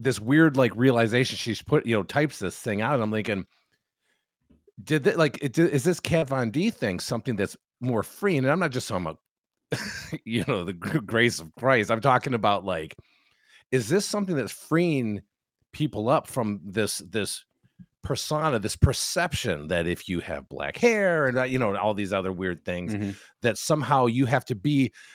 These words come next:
Speaker 1: um, you have to be in this group, right? Like, we all know that the harder people push to be, um, e-,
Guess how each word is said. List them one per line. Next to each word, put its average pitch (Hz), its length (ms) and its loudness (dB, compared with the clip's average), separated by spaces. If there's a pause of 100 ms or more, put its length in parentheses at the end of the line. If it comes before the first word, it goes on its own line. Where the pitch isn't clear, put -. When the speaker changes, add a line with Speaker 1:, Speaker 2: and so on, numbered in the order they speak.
(260)
Speaker 1:
um, 90 400 0
you 123 160 0
have 143 160 -2
to 139 80 -6
be 123 260 -2
in 120 280 0
this 117 260 0
group, 95 480 -2
right? 85 320 -2
Like, 101 200 -2
we 175 160 4
all 185 180 6
know 113 360 4
that 98 200 0
the 107 100 0
harder 185 580 4
people 131 640 2 (460)
push 147 400 2
to 127 120 -4
be, 120 500 0 (380)
um, 87 480 -2 (120)
e-, 113 120 -6